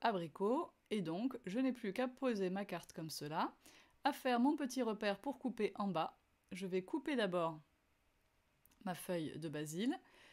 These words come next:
et ensuite coller, euh, mon fond de carte dessus, et ensuite plier et recouper l'excédent de la longueur.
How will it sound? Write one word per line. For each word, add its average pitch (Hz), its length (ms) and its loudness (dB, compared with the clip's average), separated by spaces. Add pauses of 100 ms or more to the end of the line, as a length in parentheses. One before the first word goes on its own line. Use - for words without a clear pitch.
(440)
et 247 180 2
ensuite 247 420 -2
coller, 240 500 2
euh, 165 260 -2
mon 208 400 0
fond 214 160 -6
de 196 80 0
carte 190 320 -2
dessus, 170 520 -4
et 269 120 2
ensuite 240 400 -2
plier 214 440 -2
et 277 60 0
recouper 254 360 -4
l'excédent 208 400 -2
de 247 100 0
la 254 160 -2
longueur. 185 640 0